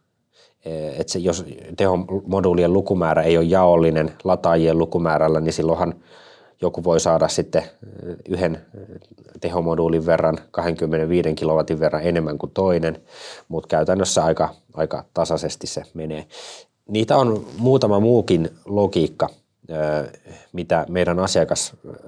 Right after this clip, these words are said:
voi halutessaan ottaa käyttöön. Voi olla tämmönen, että se, joka aloittaa ensimmäisenä latauksen,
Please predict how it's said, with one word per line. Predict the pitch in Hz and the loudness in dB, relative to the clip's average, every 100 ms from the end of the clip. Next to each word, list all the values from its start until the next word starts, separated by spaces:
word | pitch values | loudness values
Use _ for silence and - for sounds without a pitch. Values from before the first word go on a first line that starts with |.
| - 87 85 87 | -18 -16 -16 -6
voi | 87 80 80 | -2 -2 -4
halutessaan | - 85 82 - 85 78 73 | -4 -4 -4 -2 -2 -2 -4
ottaa | 82 - - 76 - | -6 -6 -4 -6 -4
käyttöön. | 87 82 - 80 78 - - - - _ _ _ 90 | -2 -2 -4 -4 -4 -6 -20 -20 -20 _ _ _ -4
Voi | 92 | 0
olla | 90 | 0
tämmönen, | 85 - 101 104 98 95 | 0 0 2 2 2 0
että | 92 - 85 85 _ _ | 0 0 0 -2 _ _
se, | - 101 104 98 | -6 -2 -2 -2
joka | 90 85 | -2 0
aloittaa | 82 82 - 82 | 0 0 0 -2
ensimmäisenä | 85 101 95 90 90 82 87 82 82 | 0 2 2 0 0 0 0 0 2
latauksen, | 82 - 78 78 - 76 | 0 2 0 0 -4 -6